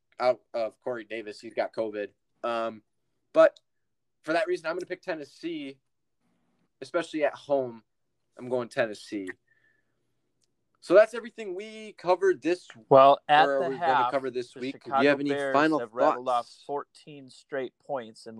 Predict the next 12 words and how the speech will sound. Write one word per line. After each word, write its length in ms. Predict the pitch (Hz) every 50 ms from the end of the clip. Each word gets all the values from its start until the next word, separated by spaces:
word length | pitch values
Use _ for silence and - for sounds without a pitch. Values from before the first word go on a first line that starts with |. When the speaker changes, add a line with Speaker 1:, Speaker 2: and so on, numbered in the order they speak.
| 113 113
Speaker 2:
lead 520 | 120 131 151 165 165 170 180 180 196 190 _ _ _ _ _ _ _ _ _ _ _
your 280 | - 110 123 131 143 156
Tampa 360 | 156 - 170 156 147 147 147
Bay 180 | 131 147 147 147
Buccaneers 840 | 127 143 139 143 - 156 139 127 120 117 113 110 110 107 - - _
fourteen 600 | _ _ - 156 151 143 - - - 165 151 147 139
thirteen. 560 | - 175 165 151 - - 143 123 117 104 98 _ _ _ _ _ _ _ _ _ _ -
Uh, 360 | - 123 120 120 117 117 120
so 220 | - - 147 135
it's 120 | - - -
shaping 380 | - - 165 180 - 185 165
up 160 | 165 170 -